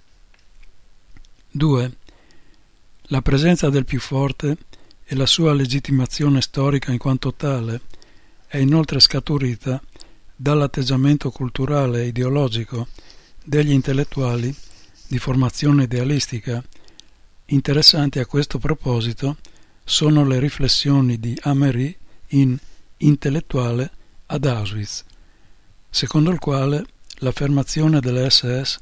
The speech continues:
finiva per essere in qualche modo parte ed espressione di uno svolgimento storico necessario. In altre parole, il trionfo del nazionalsocialismo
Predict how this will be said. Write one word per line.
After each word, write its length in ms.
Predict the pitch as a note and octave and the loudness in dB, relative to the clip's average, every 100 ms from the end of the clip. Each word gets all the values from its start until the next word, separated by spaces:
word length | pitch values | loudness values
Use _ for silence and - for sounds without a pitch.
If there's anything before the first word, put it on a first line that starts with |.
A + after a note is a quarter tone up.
| - - - - - | -18 -20 -20 -20 -18
finiva 480 | - C3 C#3+ D3+ C3+ | -6 2 2 4 0
per 220 | - C3+ | 0 0
essere 300 | C#3 - B2 | 0 0 -2
in 40 | |
qualche 320 | A#2 C3 B2+ | -2 -4 -2
modo 480 | B2+ B2 B2+ C3 C#3 - - | -2 -2 -2 -4 -6 -8 -10
parte 500 | C3+ C3 B2+ D#3 D#3 - - - - _ - | -4 -4 -4 -6 -8 -10 -20 -20 -20 _ -14
ed 160 | - B2+ | -6 -2
espressione 760 | C3 - D3+ - C3+ C3+ C#3+ | 0 0 4 4 4 2 2
di 80 | A#2+ | 2
uno 340 | C3+ C3+ B2+ C3 - - - - | 2 4 2 -4 -14 -20 -20 -10
svolgimento 760 | B2+ B2 C3 - C3 C#3 C#3+ B2+ | -6 -2 0 2 4 4 2 -2
storico 720 | - C3+ C3+ B2+ - A#2+ A#2+ - - - | -4 -2 -2 -2 -2 -4 -4 -14 -18 -4
necessario. 880 | B2 - B2 E3 D3+ A2+ A2 A#2+ - - - - - - - - - | -2 4 6 6 2 -2 -6 -8 -10 -18 -18 -18 -20 -20 -20 -18 -2
In 160 | D3 | 2
altre 260 | D3 C3 B2+ | 4 2 -2
parole, 580 | - D3+ C#3 B2+ C#3 E3 - - - - - C#3 | -2 0 0 0 -4 -6 -14 -20 -20 -20 -12 -6
il 120 | B2+ | -4
trionfo 640 | - C#3 D#3 C3+ A2 A#2+ | 0 4 6 4 2 -4
del 160 | A#2 B2 | -2 0
nazionalsocialismo 1200 | B2+ B2 C3+ C#3+ C3+ B2 - D3 A#2+ G2+ C3 C3 | 0 -2 0 2 2 -2 -2 -2 -2 -4 -2 -4